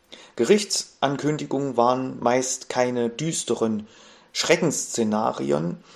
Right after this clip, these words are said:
sondern meist waren sie mit einem Angebot zur Umkehr verbunden, um das drohende Unheil noch abzuwenden. Aber das Volk Israel hat die Warnungen oft in den Wind geschlagen,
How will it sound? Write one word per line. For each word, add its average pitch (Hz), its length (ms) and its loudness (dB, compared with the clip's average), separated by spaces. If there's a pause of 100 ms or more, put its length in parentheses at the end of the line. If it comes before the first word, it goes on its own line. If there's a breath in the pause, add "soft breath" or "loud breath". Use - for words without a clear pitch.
(120)
sondern 151 440 2 (180 loud breath)
meist 139 600 -2 (120)
waren 127 240 2
sie 127 100 -4
mit 131 220 -2
einem 113 240 -2
Angebot 156 640 -4
zur - 180 0
Umkehr 185 440 -2
verbunden, - 600 -10 (260 loud breath)
um 117 100 -4
das 110 200 -4
drohende 147 400 2
Unheil 123 640 -4
noch 127 100 -10
abzuwenden. 85 840 -8 (1080)
Aber 107 180 8
das 107 140 2
Volk 113 240 2
Israel 123 560 -4
hat 123 140 -6
die 117 100 -8
Warnungen 123 580 0
oft - 320 -2
in 117 140 -8
den 104 180 -6
Wind 139 280 -6
geschlagen, 113 580 -6